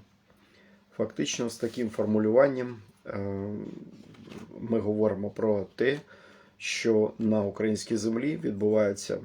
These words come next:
політичні репресії, політичні переслідування, е, які вже відповідають ознакам політичного переслідування.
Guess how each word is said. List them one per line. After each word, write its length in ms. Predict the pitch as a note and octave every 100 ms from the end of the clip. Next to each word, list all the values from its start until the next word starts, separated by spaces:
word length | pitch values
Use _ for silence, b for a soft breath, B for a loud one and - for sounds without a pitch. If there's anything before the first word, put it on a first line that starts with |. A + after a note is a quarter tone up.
| - _ _
політичні 680 | - A2+ G#2+ A2+ G2+ - - -
репресії, 680 | A2+ G#2+ A#2 C3+ D3 - G#2+
політичні 540 | G#2 G2 G#2+ - F#2+ -
переслідування, 960 | A2+ A2 - A#2+ C3+ C#3 B2+ A#2+ A2+ A2+ A2 B B B B B B B -
е, 100 | A2
які 340 | G#2+ G#2+ A2
вже 260 | G2 A2 C#3
відповідають 800 | C#3 A#2+ A2 G#2+ A#2 A2 A2
ознакам 460 | A2+ G#2 A2 G#2 G#2+
політичного 600 | G2+ G#2+ F#2+ G#2 - G#2
переслідування. 1000 | F#2 G#2+ G2 - A2 G2 G2 G2 G2 F#2+